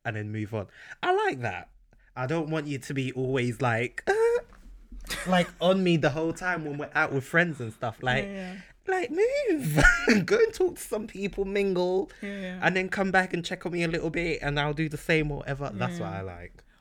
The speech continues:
Speaker 2: But I do like in those scenarios, I do like when we both give each other the eye and then we go somewhere
Speaker 1: Mm,
Speaker 2: private,
Speaker 1: mm-hmm.
Speaker 2: which
Speaker 1: Yeah.
Speaker 2: is gonna
Speaker 1: <laughs>
Speaker 2: happen.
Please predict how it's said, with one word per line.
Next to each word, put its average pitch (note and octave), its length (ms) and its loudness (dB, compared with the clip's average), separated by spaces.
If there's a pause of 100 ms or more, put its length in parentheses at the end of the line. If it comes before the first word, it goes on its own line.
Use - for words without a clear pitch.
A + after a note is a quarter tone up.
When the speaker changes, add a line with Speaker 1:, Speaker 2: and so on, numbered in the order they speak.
(120)
Speaker 2:
But G3+ 80 -2
I F#3+ 60 2
do G#3 180 -4
like G#3+ 160 -4
in F3+ 100 -6
those F#3 220 -6
scenarios, E3 340 -6
I D3+ 60 -12
do E3+ 140 -10
like D#3 260 -8
when D#3 220 -10
we D3+ 120 -12
both D#3 360 -12
give D3+ 200 -14
each D3+ 160 -16
other D3+ 120 -10
the D3 100 -14
eye D3 280 -12
and C#3 160 -14
then C#3+ 120 -12
we C3+ 60 -12
go D3 160 -14
somewhere D3+ 320 -6
Speaker 1:
Mm, F#3 140 0
Speaker 2:
private, E3+ 460 -4
Speaker 1:
mm-hmm. F3+ 560 -6 (520)
Speaker 2:
which A#2 120 -4
Speaker 1:
Yeah. A2 120 0
Speaker 2:
is G2 40 -4
gonna E3+ 160 -4
Speaker 1:
<laughs> E3 120 -4
Speaker 2:
happen. F#3 340 -8